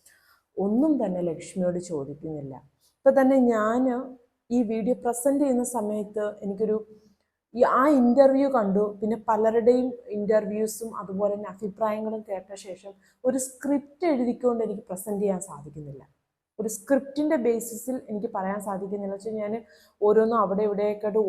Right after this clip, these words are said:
ഓർത്തോർത്താണ് ഞാൻ പറയുന്നത്. പക്ഷേ ഈ ഇന്റർവ്യൂ എന്ന് പറയുന്നത് വളരെ, ഏഹ്, സ്ക്രിപ്റ്റോട് കൂടി ഈ ചോദ്യം ഇന്നതാണ്, അതിൻ്റെ ഉത്തരം ഇന്നതാണ് എന്ന്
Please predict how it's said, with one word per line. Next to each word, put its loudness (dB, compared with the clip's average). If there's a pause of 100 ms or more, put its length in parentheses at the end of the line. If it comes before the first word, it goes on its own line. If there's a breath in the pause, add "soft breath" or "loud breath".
ഓർത്തോർത്താണ് -2 (120)
ഞാൻ -6 (160)
പറയുന്നത്. -6 (1400)
പക്ഷേ -2 (320)
ഈ 2 (180)
ഇന്റർവ്യൂ 2
എന്ന് -2
പറയുന്നത് -6 (120)
വളരെ, -8 (600)
ഏഹ്, -6 (160)
സ്ക്രിപ്റ്റോട് 2 (100)
കൂടി 0 (260)
ഈ -4 (220)
ചോദ്യം 0 (140)
ഇന്നതാണ്, -2 (140)
അതിൻ്റെ -4 (260)
ഉത്തരം -2 (220)
ഇന്നതാണ് 0 (160)
എന്ന് -2